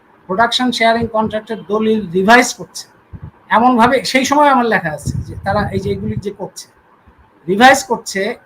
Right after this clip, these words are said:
আরো বেশি সুবিধা দিয়ে। সুবিধা মানে কি? তাদের প্রফিটের অংশ বেশি থাকবে, তাদের রপ্তানির সুবিধা থাকবে, তাদের যে, আহ, কর্তৃত্বর মধ্যে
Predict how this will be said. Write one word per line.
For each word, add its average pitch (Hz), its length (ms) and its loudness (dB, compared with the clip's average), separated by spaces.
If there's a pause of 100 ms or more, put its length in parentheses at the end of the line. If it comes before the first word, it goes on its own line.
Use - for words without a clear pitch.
(160)
আরো 233 220 6
বেশি 240 340 0
সুবিধা 220 340 -6
দিয়ে। 151 180 -10
সুবিধা 240 300 -6
মানে 233 220 -4
কি? - 100 -18 (100)
তাদের 196 360 -4
প্রফিটের 208 400 -6
অংশ 202 180 -10
বেশি 190 260 -14
থাকবে, 185 360 -10 (580)
তাদের 170 220 -4
রপ্তানির 208 400 -2
সুবিধা 196 340 -8
থাকবে, 175 440 -10 (480)
তাদের 202 340 2
যে, 202 320 2 (380)
আহ, 170 220 -6
কর্তৃত্বর 214 600 -4
মধ্যে 196 400 -2